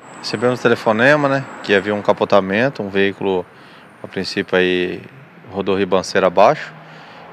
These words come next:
E já de imediato já entrou que tinha uma vítima morta no local, né? Deslocamos pra lá o caminhão devido a ser ribanceira, acionamos apoio da ambulância de Londrina,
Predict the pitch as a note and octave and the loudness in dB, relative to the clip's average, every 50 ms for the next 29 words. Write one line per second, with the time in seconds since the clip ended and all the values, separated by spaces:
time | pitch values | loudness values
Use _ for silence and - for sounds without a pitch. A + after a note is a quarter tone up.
0 | - - G2+ F#2 F#2 G2 G2+ G2+ G2 G#2 G#2 G#2 G#2+ G#2+ G#2+ G#2 G#2 G#2+ G#2+ G2+ | -10 -8 -6 -2 2 2 2 2 2 0 -4 -4 -4 -4 -4 -4 -2 -4 -2 2
1 | G#2+ G#2 G#2 G2+ A2 A2+ A2 - - A2+ G#2+ - B2 A2+ - - A#2+ A#2 A2+ G#2+ | 2 2 2 2 0 -2 -2 -2 -2 -2 -2 -2 -6 -8 -6 -6 -4 -2 -2 -2
2 | A2+ A#2 A2 - - A#2+ A#2+ A#2+ A#2+ A#2+ A#2+ A#2 A#2 A2+ A2 G#2+ G2+ G2 F#2+ - | -2 -4 -4 -4 -4 -2 -2 0 0 0 0 0 0 0 0 0 -2 -4 -6 -10
3 | - - - G2+ G2+ G#2 G2+ - G#2+ G#2 G#2+ A2+ A2 - - F2 E2+ - - - | -14 -14 -4 0 2 2 2 2 -2 -4 -2 -4 -4 -2 -2 -2 -2 -2 -6 -18
4 | - _ - _ _ - A2 A2 - - - - - - - - - - - - | -20 _ -20 _ _ -18 -18 -18 -20 -20 -20 -20 -20 -20 -20 -20 -20 -20 -20 -20
5 | - - G#2+ G#2 G#2 G2+ - - G#2+ G2 - - G2 G2 G2 F#2+ - G#2 G2 G2 | -16 -10 -4 -2 -2 -2 -2 -4 -6 -4 2 4 4 6 4 4 2 0 0 0
6 | G2 G2+ A2+ C3 B2 A#2 G2 G2+ G2 F2+ F#2+ F#2 F#2 F#2 F2 - - - - F#2+ | 0 -2 -2 -2 -2 -4 -4 -4 -2 0 2 2 0 -2 -6 -12 -12 -6 -2 0
7 | F#2+ F#2 F#2 F2+ F2+ F#2+ F2+ G2 F#2+ F2+ - - A2+ B2 B2 A2+ - G#2 G2 G2 | 2 2 2 0 -2 -4 -4 -4 -4 -4 -2 0 0 0 0 -2 -4 -6 -6 -6
8 | F#2+ F#2+ G#2 F#2 - - F#2+ F#2 F#2+ F2+ F2 F#2 F#2 F#2 F2+ F#2 G2 G2+ G2+ G2+ | -4 -2 -4 -4 -2 -2 -4 -2 -2 -4 -4 -2 -2 -2 -2 -2 -2 -2 -2 -4
9 | G#2 A#2 C3+ D#3 D#3 | -6 -6 -6 -8 -12